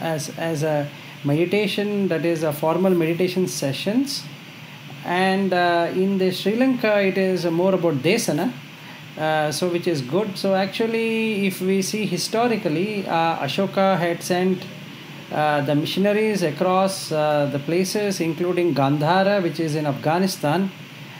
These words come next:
uh, and then to Sri Lanka and also to Myanmar and Laos and Thailand and all that places. So in that way, the Theravada spread, uh, wide, uh,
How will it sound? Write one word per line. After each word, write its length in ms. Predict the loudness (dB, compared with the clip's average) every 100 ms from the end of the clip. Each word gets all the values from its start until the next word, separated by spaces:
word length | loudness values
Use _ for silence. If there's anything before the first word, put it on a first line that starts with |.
| -18 -8
uh, 380 | 0 2 2 2 -2 -8
and 240 | -2 0 2
then 160 | 2
to 100 | 2
Sri 220 | 0 2 2
Lanka 560 | 2 2 2 4 4
and 220 | 2 0 0
also 520 | -2 0 0 2 0
to 100 | 0
Myanmar 720 | 0 2 2 2 2 2 2
and 240 | 0 2 2
Laos 480 | 2 2 0 -2
and 240 | 0 0 0
Thailand 460 | 0 0 0 0
and 120 | 0 0
all 200 | 0 0
that 200 | -2 0
places. 500 | -2 0 -2 -4 -10 -16 -18 -18 -18 -18 -14
So 240 | -2 2 2
in 160 | 4
that 240 | 4 2 2
way, 340 | 2 2 2
the 340 | 2 2 2 2
Theravada 680 | 2 4 2 4 4 2
spread, 540 | 0 -4 0 0 0 -4 -8 -2
uh, 560 | 2 2 2 2 0
wide, 440 | 2 2 2 2
uh, 100 | 0